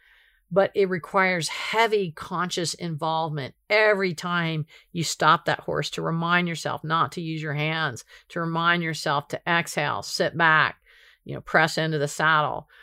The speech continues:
Um, so th-, the third level is the unconscious competent,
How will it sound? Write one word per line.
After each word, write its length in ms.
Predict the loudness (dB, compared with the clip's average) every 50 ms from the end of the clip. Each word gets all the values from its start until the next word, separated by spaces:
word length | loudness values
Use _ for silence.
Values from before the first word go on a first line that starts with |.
| -20 -20 _ _ -4
Um, 340 | 0 4 4 4 4 2 -2
so 580 | -4 -4 2 6 8 8 8 8 6 4 0 -4 -14 _ _ -20 -20 -20 _ _ _ _ _
th-, 520 | -20 -20 -20 -20 -20 _ -20 -20 -20 -20 _ _ _ _ _ _ _ -16
the 440 | -12 -6 -4 -2 -2 -2 -2 -2 -4
third 320 | 0 4 8 8 8 8 8
level 540 | 8 8 8 8 6 2 0 -2 -2 -2 -2
is 180 | -2 -2 -4 -2
the 140 | -4 -4 0
unconscious 720 | 0 0 0 -2 -4 -4 -4 -4 -4 -2 -4 -4 -4 -4
competent, 800 | -8 -6 -2 -2 -2 -2 -2 -4 -4 -2 -2 -2 -2 -2 -4 -6